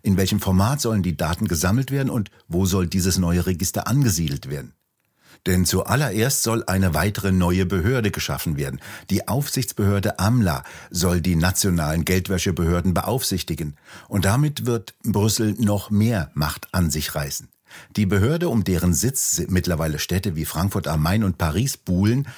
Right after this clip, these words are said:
soll als zentraler Hebel die neue gewaltige Superdatenbank verwalten.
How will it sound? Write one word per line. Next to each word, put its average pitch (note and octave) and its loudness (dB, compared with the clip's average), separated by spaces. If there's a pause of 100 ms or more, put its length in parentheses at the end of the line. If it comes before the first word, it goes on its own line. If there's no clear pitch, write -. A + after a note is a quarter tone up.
(220)
soll F#2+ 2
als F#2+ 0
zentraler G2 0
Hebel G2+ 2 (380)
die F2+ 2
neue G2+ 2
gewaltige F2+ 0
Superdatenbank E2 0
verwalten. G2 0